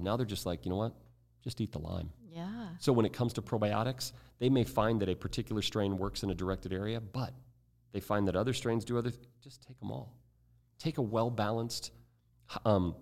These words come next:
Speaker 1: a well-balanced probiotic that has lactobacilli that tends to live more in the upper G I, bifidobacterium in the lower G I, and, and, and different strains of all kinds that I think support the body. Now, you wanna make sure that a company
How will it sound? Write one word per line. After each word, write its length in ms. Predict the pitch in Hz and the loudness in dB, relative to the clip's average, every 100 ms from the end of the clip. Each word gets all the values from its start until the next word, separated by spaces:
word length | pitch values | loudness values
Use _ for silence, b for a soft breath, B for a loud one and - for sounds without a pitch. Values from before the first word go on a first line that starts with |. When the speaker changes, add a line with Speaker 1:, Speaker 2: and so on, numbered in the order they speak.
| - - _ _ - - | -16 -20 _ _ -10 0
Speaker 1:
a 40 | |
well-balanced 640 | 98 101 107 104 101 - - | 4 6 6 4 2 0 -4
probiotic 540 | 107 95 104 107 92 | 0 2 2 2 2
that 120 | 98 | 0
has 380 | 92 92 92 - B B B - | 2 2 0 -2 B B B -6
lactobacilli 1120 | 87 104 - 113 90 90 - 101 117 123 143 | 0 0 0 0 0 0 0 0 0 -2 -4
that 160 | 98 - | -4 -4
tends 320 | 104 101 104 | 0 0 0
to 100 | 113 | -2
live 180 | 110 101 | -2 0
more 200 | 98 101 | 0 0
in 60 | |
the 140 | 92 87 | 0 -2
upper 240 | 85 - | -4 -4
G 200 | 104 113 | -4 -2
I, 220 | 117 131 123 92 | -4 -4 -8 -2
bifidobacterium 880 | 98 - 117 110 110 - 117 113 113 | -4 0 -2 0 -2 -4 -4 -2 -4
in 80 | 90 | -4
the 80 | |
lower 300 | 87 95 113 | -2 0 0
G 220 | 127 131 131 | 0 -2 -2
I, 260 | 131 139 - B B B B | -4 -6 -10 B B B B
and, 240 | 113 104 - | 4 4 2
and, 140 | 110 104 | -2 0
and 160 | 110 92 | 0 0
different 300 | 120 127 104 | 0 0 0
strains 500 | - 110 113 101 90 | 0 0 2 0 0
of 100 | 85 | -2
all 120 | 95 | -2
kinds 440 | - 107 101 - B B - | -2 0 0 -4 B B -10
that 160 | 104 - | -8 -6
I 120 | 101 | -8
think 280 | - 107 95 | -2 -2 0
support 380 | - 95 101 - | -4 -4 -4 -2
the 60 | |
body. 340 | 90 90 85 82 | -2 -2 -2 -2
Now, 60 | |
you 160 | 104 101 | 0 2
wanna 180 | 98 117 | 2 2
make 200 | 123 127 | 0 -2
sure 240 | - 95 | -4 -2
that 100 | 95 | -2
a 60 | 90 | -2
company 480 | - 120 117 78 | -4 -8 -6 -10